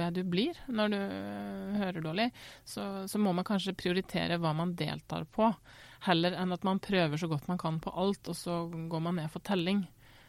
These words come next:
At man kanskje, eh, får gjort en, eh,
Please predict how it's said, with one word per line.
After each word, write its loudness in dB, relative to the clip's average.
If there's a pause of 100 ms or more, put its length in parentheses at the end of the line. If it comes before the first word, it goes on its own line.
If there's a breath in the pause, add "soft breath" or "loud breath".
(140 soft breath)
At -10
man -4
kanskje, -4
eh, -8
får 2
gjort -4
en, 0 (160)
eh, -6